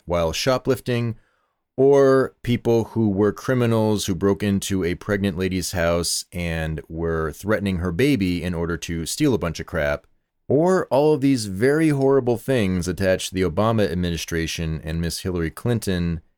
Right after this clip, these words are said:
and their whole clique, I'm sure we can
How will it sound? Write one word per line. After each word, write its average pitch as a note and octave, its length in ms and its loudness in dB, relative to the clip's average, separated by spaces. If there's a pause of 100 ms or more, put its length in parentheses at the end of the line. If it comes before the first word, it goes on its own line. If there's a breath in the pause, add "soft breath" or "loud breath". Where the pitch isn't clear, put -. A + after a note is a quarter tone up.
(320)
and E2+ 240 -2
their F2 120 0
whole F#2+ 200 0
clique, - 680 -4 (880)
I'm G2 140 0
sure G#2+ 540 2
we F#2+ 160 -4
can F2 420 -2